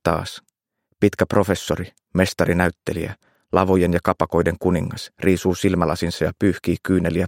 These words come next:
purjehduksen ahavoittamista silmäkulmistaan. Ulkona hämärtää, vain hetki, sitten on pimeää.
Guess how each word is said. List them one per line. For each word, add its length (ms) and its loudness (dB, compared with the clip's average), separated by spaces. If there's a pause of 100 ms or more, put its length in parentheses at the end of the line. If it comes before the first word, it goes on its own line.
purjehduksen 600 -2
ahavoittamista 760 -4
silmäkulmistaan. 920 -6 (800)
Ulkona 340 2
hämärtää, 600 -2 (280)
vain 160 4
hetki, 400 -4 (500)
sitten 520 -4
on 200 -8
pimeää. 500 -6